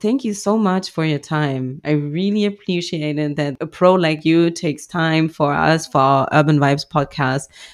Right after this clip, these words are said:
and gives us so many insights and so many useful tips and everything. It's very, very special. And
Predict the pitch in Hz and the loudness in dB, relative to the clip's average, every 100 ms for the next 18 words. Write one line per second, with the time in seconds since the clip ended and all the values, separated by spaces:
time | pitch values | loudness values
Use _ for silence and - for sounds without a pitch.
0 | _ - 143 147 139 127 156 156 156 151 | _ -4 0 0 -2 0 2 4 2 2
1 | 170 165 165 165 - 190 190 - 135 135 | 2 4 4 2 4 2 2 -2 0 0
2 | 139 - 127 147 156 175 180 165 156 190 | -2 -4 -4 -2 -2 0 2 2 0 -2
3 | - 190 190 - 202 202 - 160 151 170 | -2 -4 -4 -4 -4 -4 -6 -4 -4 -4
4 | 170 143 135 135 - - 165 165 156 156 | -4 -6 -6 -8 -10 -2 0 2 2 2
5 | 147 143 - 160 190 - 143 135 139 139 | 2 0 -2 -2 -2 -2 -4 -2 -4 -4
6 | 143 | -6